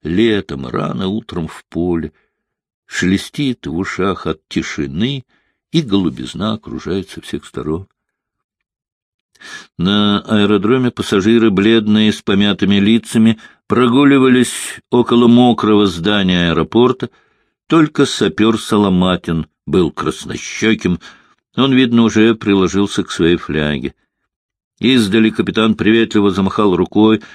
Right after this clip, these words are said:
и улыбался. Он был в отличном настроении, не здороваясь, сказал: «А я всю ночь не спал. Зашёл в их контору».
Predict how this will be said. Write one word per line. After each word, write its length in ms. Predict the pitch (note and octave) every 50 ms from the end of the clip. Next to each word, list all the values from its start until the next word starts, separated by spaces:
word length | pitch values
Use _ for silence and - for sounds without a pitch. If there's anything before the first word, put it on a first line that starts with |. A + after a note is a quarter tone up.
| _ _ -
и 60 | G2+
улыбался. 640 | G#2 G#2 G#2 F2+ G2 A2+ A#2 A#2 A#2 A2 - - A#2
Он 120 | A#2 A2+
был 220 | G#2+ A#2 A#2+ A#2
в 60 | A2+ A#2
отличном 640 | A2+ - - A2+ D#3 D3+ B2+ - - G#2+ F#2 F2+
настроении, 840 | F2+ F2+ E2+ - - - F2+ G2 G#2+ B2+ C#3 C#3 C3+ C3 B2+ A#2+ A#2 - - - _ -
не 140 | G#2 A#2
здороваясь, 760 | A#2+ G#2+ G2 G2 A#2 A#2 B2+ C#3+ C#3+ C#3+ C#3+ C#3 B2+ A#2+ A2+ -
сказал: 480 | - - A2+ G#2+ G2+ G#2 A#2+ B2+ B2+
«А 80 | C#3+ F#3
я 280 | A3+ - - E3+ B2+
всю 220 | A2 - - D3+ C#3+
ночь 280 | C#3+ D3 B2+ - -
не 100 | G#2+ G2+
спал. 400 | F#2+ - - - A#2+ A2 E2 - - - - _ _ _ _ _ _ _ _ -
Зашёл 600 | - C#3+ D3+ D3+ - - G3 G#3+ F#3 D#3+ C3 G#2+
в 80 | A2+
их 300 | C3+ A#2+ A2 - - - -
контору». 640 | - B2+ B2+ A#2 - - E3 F3 E3+ E3 E3 D#3+